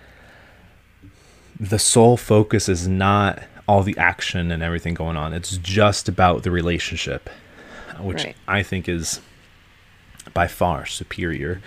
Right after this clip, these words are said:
Speaker 1: Um,
Speaker 2: Right.
Speaker 1: I would actually possibly bring up the counter, like, maybe this is the best one of all of Marvel, question mark, maybe. I have no idea. But regardless, yes, we do ship it. Um, and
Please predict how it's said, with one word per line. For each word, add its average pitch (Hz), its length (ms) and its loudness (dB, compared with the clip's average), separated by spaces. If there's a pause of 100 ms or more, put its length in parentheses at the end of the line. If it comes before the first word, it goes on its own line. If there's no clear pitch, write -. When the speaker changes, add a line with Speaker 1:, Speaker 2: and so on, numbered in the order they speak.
(280)
Speaker 1:
Um, 90 220 2
Speaker 2:
Right. - 80 -2
Speaker 1:
I 104 100 6
would 101 140 4
actually 87 560 0 (880)
possibly 92 340 2
bring 82 380 -2
up - 120 -6
the 90 120 -4
counter, 82 360 -4
like, 78 140 -4
maybe 85 220 -2
this 85 180 -4
is 82 120 -6
the 85 100 -4
best - 440 -6
one 60 260 -6 (100)
of - 300 -10
all 80 180 -2
of 98 160 -6
Marvel, 117 500 -2 (220)
question - 360 -2
mark, 117 280 -2
maybe. 113 480 0
I 95 120 0
have 104 120 0
no 107 160 2
idea. 113 240 0
But 90 260 -2 (300)
regardless, 143 560 6 (160)
yes, 147 340 6 (180)
we 151 180 8
do 175 140 8
ship - 280 6
it. 131 180 6 (300)
Um, 117 480 6 (800)
and 120 800 8